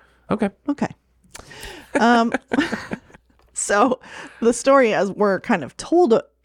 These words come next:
Speaker 2: it
Speaker 1: Yeah.
Speaker 2: as kids was that Jesus was mad that animals were being sold in the temple, that it was messy,
Speaker 1: Right.
Speaker 2: et cetera, poop everywhere,
Speaker 1: Yeah.
Speaker 2: and also that the money changers were extorting,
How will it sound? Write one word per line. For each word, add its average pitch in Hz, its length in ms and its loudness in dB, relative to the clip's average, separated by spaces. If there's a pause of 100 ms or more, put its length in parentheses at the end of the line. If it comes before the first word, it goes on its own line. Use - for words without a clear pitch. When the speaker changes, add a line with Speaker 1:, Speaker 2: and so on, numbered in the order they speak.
Speaker 2:
it 135 400 0
Speaker 1:
Yeah. 87 300 -2 (300)
Speaker 2:
as 147 180 -2
kids - 720 -4 (540)
was 175 220 0
that 170 180 0
Jesus 170 460 0
was 156 300 0
mad 175 600 -2
that - 200 -2
animals 160 440 -2
were 165 120 -2
being 156 220 -8
sold 147 340 -2
in 131 100 -10
the - 80 -4
temple, 262 340 2
that 165 140 -2
it 143 60 -4
was 131 200 -6
messy, 220 600 -2
Speaker 1:
Right. - 380 -4
Speaker 2:
et - 140 -8
cetera, 220 420 0 (500)
poop 254 240 -2
everywhere, 185 720 0 (140)
Speaker 1:
Yeah. 85 160 -2
Speaker 2:
and 90 180 -4
also 226 320 2
that 180 260 -2
the 156 400 0
money 175 420 -2
changers 160 520 -4
were 147 580 -2 (240)
extorting, 151 720 -2